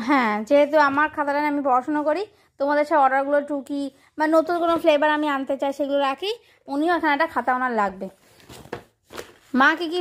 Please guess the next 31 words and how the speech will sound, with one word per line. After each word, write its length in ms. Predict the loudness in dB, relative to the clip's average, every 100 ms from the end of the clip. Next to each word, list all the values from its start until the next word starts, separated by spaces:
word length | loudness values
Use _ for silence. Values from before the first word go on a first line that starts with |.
| 0
flavor 300 | 2 2 0
নতুন 180 | -2 -2 -2
আনছে 160 | -2 -2
সেগুলোকে 300 | 0 0 0 0
আলাদা 180 | 2 0
করে 120 | -2
টুকে 160 | -2 -2 -2
রাখছে, 200 | -2 -6 -8
আমি 100 | -2
বড় 120 | 2 4
হয়ে 120 | 4 2
ওগুলো 160 | 2 0
খাবো 160 | -2 0 0
আগে। 120 | -2 -8
এই 60 | -4 -2
আকর্ষণ 360 | -2 -2 -2 -4
থাকে 180 | -4 -4 -6 -4
পেনটার 440 | -2 -2 -2 -4 -4
উপরে, 200 | -4 -4 -4
পেনটা 280 | -6 -4 0
যেহেতু 220 | 0 0 -2
পায় 160 | -4 -4
না 60 | -4 -6
ওই 60 | -4
জন্য 120 | -6 -8
খাতাটার 320 | -10 -8 -6 -4
উপরে 160 | -6 -8
ছিটতে 280 | -10 -10 -8 -4
যায়, 120 | -4
মানে 100 | -6 -8
খাতাটা 280 | -8 -6 -4